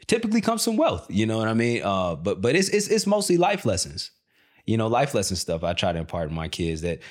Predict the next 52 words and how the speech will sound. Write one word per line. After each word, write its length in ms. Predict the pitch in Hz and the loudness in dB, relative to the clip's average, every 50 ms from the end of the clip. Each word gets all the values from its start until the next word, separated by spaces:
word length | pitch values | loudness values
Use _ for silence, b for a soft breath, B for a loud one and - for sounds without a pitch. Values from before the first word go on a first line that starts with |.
| B B | B B
you 80 | - 165 | 0 0
know, 80 | 131 127 | 2 2
it, 200 | 123 120 120 110 | 2 0 2 0
no 120 | 113 120 | 0 2
matter 180 | 123 123 123 120 | 2 2 2 2
what 160 | 123 127 - | 0 0 0
they 100 | 123 120 | 0 0
decide 340 | 110 107 - 131 120 110 107 | 0 2 2 2 2 0 0
to 40 | |
do, 200 | 110 120 135 107 | 0 0 2 2
I 60 | 101 104 | 0 0
tell 140 | - 117 | 0 -2
them 120 | 101 98 98 | -2 0 -2
all 100 | 101 98 | -2 -2
the 60 | 95 | -4
time, 260 | 85 - 104 98 90 85 | -4 -2 -2 -2 -2 -2
like, 120 | 82 85 | -4 -4
"You 80 | 90 92 | -4 -2
ain't 100 | 92 90 | -2 -2
gotta 160 | 90 85 80 | -2 -2 0
be 120 | 78 95 | 0 0
like 200 | 95 95 92 87 | 0 0 0 2
me, 220 | 95 101 98 101 101 | 2 2 4 4 2
you 140 | 101 95 90 | 2 0 0
ain't 100 | 87 85 | 0 0
gotta 140 | 82 82 80 | -2 -2 -4
be 80 | 76 | -4
a 40 | 76 | -4
lawyer, 220 | 85 92 90 92 | -2 -2 -2 0
you 60 | 90 87 | -2 -2
ain't 80 | 87 | -4
gotta 100 | 87 85 | -4 -4
be 80 | 82 80 | -4 -6
a 40 | 78 | -4
business 260 | 78 90 87 90 80 | -2 -2 -2 -2 -2
person," 420 | - - 95 90 - - 90 87 | -2 -2 -2 -2 0 0 0 0
you 80 | 92 98 | 2 2
know 60 | 101 | 0
what 60 | 95 95 | 0 0
I 20 | |
mean? 180 | 95 95 95 92 | 0 0 0 0
Like, 160 | 87 85 82 | -2 -2 -2
do, 200 | 85 98 101 - | -2 -4 -4 -2
you 80 | - - | -2 -2
know, 140 | 107 90 87 | -2 0 0
do 160 | 85 107 123 | 0 2 2
what 160 | 123 117 107 | 2 2 2
makes 240 | 110 104 95 - - | 2 0 -2 -2 -4
you 60 | 78 | -2
happy. 440 | 95 107 104 101 - 87 85 82 85 B B B B B B B B B B _ _ - | 0 0 0 0 -2 -4 -6 -6 -8 B B B B B B B B B B _ _ -2
But 160 | 107 104 98 | 0 2 4
know, 480 | 98 110 120 113 101 87 85 85 87 | 4 4 4 2 2 2 0 -2 -4